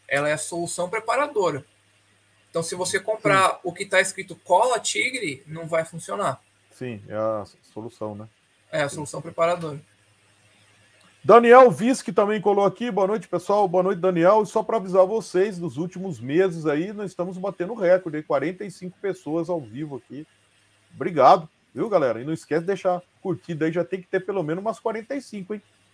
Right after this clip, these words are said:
Speaker 2: Vamos lá. O Cláudio falou, ele tá falando da cola Tigre. Ah, lá, ó, da
Speaker 1: É,
Speaker 2: solução.
Speaker 1: é exatamente o que a gente comentou,
Speaker 2: Solução,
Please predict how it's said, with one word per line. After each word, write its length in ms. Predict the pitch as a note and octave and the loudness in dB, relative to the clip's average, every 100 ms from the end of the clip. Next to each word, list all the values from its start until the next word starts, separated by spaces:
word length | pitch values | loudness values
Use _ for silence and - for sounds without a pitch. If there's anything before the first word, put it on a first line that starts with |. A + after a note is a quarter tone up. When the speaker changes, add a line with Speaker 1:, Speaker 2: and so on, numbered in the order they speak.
| _ _ _ | _ _ _
Speaker 2:
Vamos 180 | G#2+ E3+ | -12 4
lá. 260 | A#3+ G#3+ - _ _ _ _ _ _ - | 8 8 4 _ _ _ _ _ _ -10
O 80 | |
Cláudio 480 | D#3+ F#3+ G#3 A3 A3 | -2 8 8 8 4
falou, 280 | F#3 G#3 G3+ | 0 2 4
ele 160 | G3 A3+ | 2 0
tá 180 | A3+ A3+ | -2 0
falando 400 | A3+ G#3 A3 A3+ | 0 0 -4 -4
da 120 | G#3+ | -4
cola 280 | G#3+ G#3 F#3+ | -2 -2 -4
Tigre. 400 | - A#3+ C4 - | -6 -10 -8 2
Ah, 400 | F3+ G#3+ A#3 A3 | 6 8 10 8
lá, 200 | A3 D#3+ | 8 6
ó, 100 | G2+ - _ _ - | 4 -6 _ _ -4
da 80 | D#3+ | -2
Speaker 1:
É, 20 | G3+ A3 D#3+ | 6 6 6
Speaker 2:
solução. 200 | - A3+ | 4 2
Speaker 1:
é 100 | F3+ E3+ | 4 2
exatamente 580 | F#3 F#3 G#3+ G#3+ G#3+ | 0 2 2 2 0
o 20 | - | -4
que 60 | |
a 40 | G#3+ | -6
gente 140 | G#3 | -6
comentou, 320 | A3+ A3 F#3 | -8 -6 -4
Speaker 2:
Solução, 220 | G3+ D#3+ | -2 0